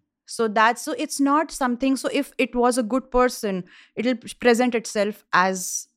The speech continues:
whatever. But it's very difficult for a spirit to manifest in that entire form. You know, it usually manifests because it needs a lot of energy to manifest. So sometimes you just see a hazy figure or like, you know, just some kind of an apparition,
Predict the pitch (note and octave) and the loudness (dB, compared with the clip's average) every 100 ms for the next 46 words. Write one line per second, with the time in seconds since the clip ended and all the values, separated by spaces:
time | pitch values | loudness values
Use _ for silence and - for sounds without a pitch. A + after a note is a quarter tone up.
0 | _ G3 E3+ D#3+ - - - - - F#4 | _ 0 2 -2 -10 -16 -20 -4 -2 0
1 | E4+ - B3 D4 F4+ G3+ F#3+ C4+ - E4 | -4 -8 -6 -2 -2 -2 -4 -6 -2 -2
2 | E4+ C#4 A#3+ - A#3 A3+ B3 G3 D#3 F#3 | 0 -2 -2 -6 -6 -4 -4 -4 -4 -4
3 | G#3+ D#4 D#4+ - A#3 A3 G3+ G3 G3+ F#3+ | -2 0 -2 0 2 4 2 0 -2 0
4 | F#3 F3+ F3+ - F3 D#3+ D3+ F3 G#3+ A3 | 0 0 -4 -6 -6 -4 -4 -2 -4 -2
5 | A#3+ B3 C#4 C#4 C4 A3 A3 A3 A3+ - | 0 2 2 2 2 2 0 -2 -4 -4
6 | - - D4+ D4+ B3+ C4+ C#4 A#3+ F3+ F#3+ | -16 -4 -2 0 2 2 2 0 0 0
7 | A3+ A#3 G3+ F3+ C3+ - - - B1+ - | 0 -2 -4 -6 -8 -10 -10 -12 -12 -16
8 | _ - - _ _ _ _ _ _ - | _ -20 -20 _ _ _ _ _ _ -2
9 | C4+ C4+ C4+ C4 B3 C4 A#3 C4+ - B3+ | 2 2 2 0 0 -2 -4 -6 -4 -4
10 | A#3+ A#3+ B3 A#3+ A#3 A3 A#3 A#3+ G3+ G3+ | 0 2 2 2 2 2 -2 -2 -2 2
11 | G3+ G3 G3 F#3 F#3+ F#3+ F#3+ F#3+ G3 A3+ | 2 2 0 0 -2 0 -2 -2 -4 -4
12 | B3+ A3 G#3 - - - A3+ G#3+ G#3+ G#3 | -2 2 0 -2 -12 -6 0 2 2 0
13 | G#3+ A3 G3+ G3+ F#3 F#3 F3 F3+ F3 F3 | 0 0 0 0 0 0 -4 -6 -6 -10